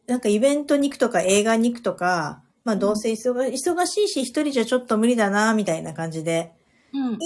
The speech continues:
Speaker 1: いなと思っても、まあ、テレビで見るぐらいがせいぜいだったんですよね。
Speaker 2: うん。
Speaker 1: なのに、今年の春ぐらいに、
Speaker 2: うん。
Speaker 1: なんかやっぱり、それ行ってみたいなっていうふうに思って、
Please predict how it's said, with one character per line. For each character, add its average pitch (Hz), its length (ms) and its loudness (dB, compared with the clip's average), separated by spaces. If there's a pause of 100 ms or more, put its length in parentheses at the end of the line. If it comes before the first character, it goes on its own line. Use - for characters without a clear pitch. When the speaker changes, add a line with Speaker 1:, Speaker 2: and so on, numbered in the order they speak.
Speaker 1:
い - 20 -2
な 320 260 0
と 277 80 0
思 254 140 2
っ 269 80 -6
て 220 140 0
も、 220 260 4
ま 233 140 4
あ、 302 40 0
テ - 160 0
レ 415 160 4
ビ 330 160 2
で 220 100 4
見 247 160 4
る 254 140 2
ぐ 220 120 0
ら 233 120 4
い 202 60 2
が 175 100 0
せ 220 160 2
い 226 60 4
ぜ 240 140 6
い - 20 2
だ 180 80 2
っ 156 100 -6
た 151 120 -8
ん 151 40 -8
で 147 80 -10
す 143 140 -8
よ 165 80 -6
ね。 180 320 -4 (260)
Speaker 2:
う 247 220 -4
ん。 214 80 -12 (240)
Speaker 1:
な 330 100 -4
の 330 140 -2
に、 269 480 0 (320)
今 254 160 -2
年 320 260 0
の 370 80 0
春 311 300 -2
ぐ 403 100 0
ら 349 140 0
い 180 100 0
に、 185 420 -2 (380)
Speaker 2:
う 262 60 -10
ん。 254 40 -6
Speaker 1:
な 226 100 -6
ん 220 40 -12
か 240 80 -2
や 226 100 0
っ 233 80 -6
ぱ 320 120 -2
り、 269 480 -2 (320)
そ - 180 -4
れ 294 160 2
行 254 100 -2
っ - 80 -20
て 311 140 -2
み 320 140 -4
た 339 120 -2
い 320 120 -2
な 214 260 2
っ - 320 -8
て 185 140 2
い 202 120 6
う 214 40 2
ふ 208 60 -2
う 226 100 4
に 170 80 0
思 190 180 0
っ 214 120 -10
て、 175 440 2